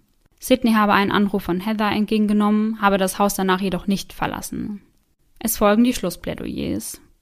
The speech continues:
Der Staatsanwalt vergleicht die Liebe des Paares mit der bösen Königin aus Schneewittchen und die sieben Zwerge. Tammys Anwalt hingegen sagt, es sei viel zu wenig Zeit dafür gewesen, um einen Menschen spurlos verschwinden zu lassen. Fünfundfünfzig Minuten waren es laut seiner Berechnung.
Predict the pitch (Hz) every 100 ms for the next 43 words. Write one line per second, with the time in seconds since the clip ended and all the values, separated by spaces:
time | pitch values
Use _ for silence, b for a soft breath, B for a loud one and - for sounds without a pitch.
0 | - 214 220 214 214 208 202 208 214 202
1 | - 202 240 247 220 - 208 202 202 -
2 | 190 185 - 202 220 254 - 196 196 190
3 | 196 190 - 190 185 - 202 190 190 202
4 | 185 185 196 - - - - - 208 -
5 | _ _ _ _ - 247 254 - 226 220
6 | 226 220 220 214 220 196 190 - - 190
7 | 185 262 277 226 214 196 208 196 190 214
8 | 214 196 190 196 196 190 185 196 190 185
9 | 185 - 220 214 196 - - 214 202 196
10 | 180 170 180 226 262 - _ _ _ -
11 | 254 262 254 233 220 220 214 214 214 208
12 | 185 180 190 170 180 175 170 170 185 190
13 | 180 165 180 - 50 -